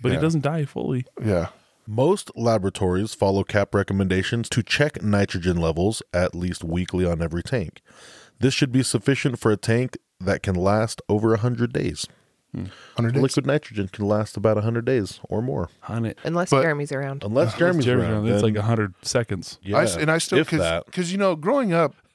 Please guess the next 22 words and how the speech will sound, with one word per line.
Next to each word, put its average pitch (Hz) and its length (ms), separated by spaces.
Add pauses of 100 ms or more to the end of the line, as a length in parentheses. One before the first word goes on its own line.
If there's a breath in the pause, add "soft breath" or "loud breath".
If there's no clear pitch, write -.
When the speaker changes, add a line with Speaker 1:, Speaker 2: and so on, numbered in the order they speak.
(140)
Speaker 2:
uh, 135 160
movies 180 400
greatly 135 300
informed 113 360
my 92 140
childhood. - 460
Speaker 1:
Of 87 40
course. 101 600
Speaker 2:
And 151 100
so 170 120
I'm 160 80
watching 156 320
Terminator. 123 640
Speaker 1:
Yes. 104 440
Speaker 2:
And 123 120
he's 127 140
killing 139 300
the 123 120
T - 180
one 131 200
thousand. 107 440
Speaker 1:
Yeah. 107 240